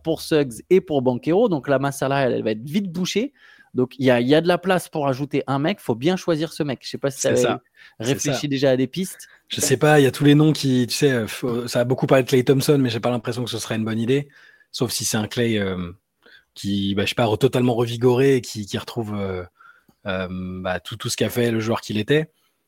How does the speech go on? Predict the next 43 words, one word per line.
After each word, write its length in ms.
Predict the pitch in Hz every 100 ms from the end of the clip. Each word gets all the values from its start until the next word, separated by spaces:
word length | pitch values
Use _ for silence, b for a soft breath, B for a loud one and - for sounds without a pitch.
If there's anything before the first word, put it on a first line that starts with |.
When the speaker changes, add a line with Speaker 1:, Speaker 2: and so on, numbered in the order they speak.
| _ _
Speaker 2:
Sinon, 300 | - 131 151
sur 160 | 151 127
les 120 | 120
noms 120 | 135
qui 220 | 139 - 123
viennent 200 | 139 131
comme 180 | 131
ça, 280 | 127 156 151
euh, 480 | 117 104 98 98 98
Speaker 1:
Je 80 | 98
peux 100 | -
t'en 160 | 151
donner 240 | 147 151 143
des 120 | 117
noms, 160 | 110 110
si 60 |
tu 100 | -
veux. 60 | -
Speaker 2:
vas-y, 280 | 113 131 165
bah, 100 | 143
je 100 | -
pense, 160 | 165 - - -
je, 160 | 123
je, 60 | 165
je 280 | 127 120 120
lisais, 240 | 123 127
j'ai 140 | 123 131
Speaker 1:
Alors, 140 | 131
Speaker 2:
lu 40 |
un 40 | 143
Speaker 1:
vas-y. 80 | 127
Speaker 2:
peu 80 |
pour 140 | 139 120
Brandon 320 | 113 123 123
Ingram, 400 | 127 139 139 143
mais, 240 | 117 107
euh, 220 | 101 98 95 92 -
je 60 |
sais 60 | -
pas 80 | 127
Speaker 1:
Non, 280 | 127 117
Speaker 2:
si 40 | 113
Speaker 1:
mais 180 | 110